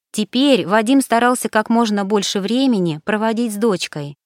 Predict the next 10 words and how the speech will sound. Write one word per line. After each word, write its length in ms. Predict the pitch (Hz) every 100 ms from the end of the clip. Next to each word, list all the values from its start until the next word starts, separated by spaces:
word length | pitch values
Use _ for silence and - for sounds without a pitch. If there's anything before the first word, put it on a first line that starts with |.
| _ _ _ _
Каждый 400 | 269 302 262 277
раз 480 | 269 233 180 160 - _
при 160 | 208 220
взгляде 540 | 196 220 220 214 190
на 240 | 185 202
Иришку 560 | 220 269 262 - 170 156 _
сердце 460 | - - 277 262 208
сжималось 580 | 185 214 220 220 220 214
от 140 | 208
боли. 480 | 196 196 175 156